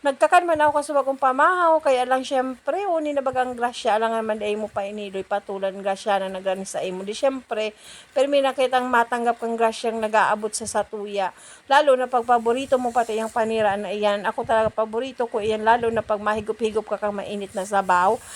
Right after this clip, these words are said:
Abang sirambaga. Sabi ko, sana nga ni kako, mahalin ang kulog kang payo ko pag ako nakahigop na ning mainit na sabaw ta.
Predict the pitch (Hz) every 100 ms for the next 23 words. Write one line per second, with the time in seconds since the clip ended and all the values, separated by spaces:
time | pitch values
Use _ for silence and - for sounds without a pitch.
0 | - - 202 247 247 247 240 226 226 214
1 | 202 196 185 185 - - - - 269 277
2 | 285 294 277 277 269 254 247 247 233 240
3 | 240 254 247 233 240 240 233 240 226 233
4 | 226 220 262 226 208 220 226 214 226 233
5 | 208 208 214 208 208 180 214 202 214 -
6 | 214 196 196 190 208